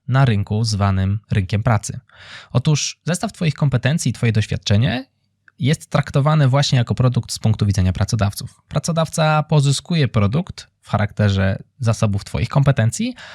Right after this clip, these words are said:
po to, aby zwiększyć zyskowność swojej firmy. I jasne, możesz powiedzieć, że pracujesz na przykład w obsłudze klienta. Jaki to ma wpływ na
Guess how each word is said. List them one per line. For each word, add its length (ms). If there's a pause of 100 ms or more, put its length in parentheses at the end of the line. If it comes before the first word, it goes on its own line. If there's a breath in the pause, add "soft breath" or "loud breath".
(120 loud breath)
po 100
to, 140
aby 300
zwiększyć 800
zyskowność 960
swojej 300
firmy. 340 (300)
I 120
jasne, 480
możesz 380
powiedzieć, 400
że 80
pracujesz 680
na 140
przykład 240
w 60
obsłudze 300
klienta. 400
Jaki 240
to 100
ma 160
wpływ 360
na 260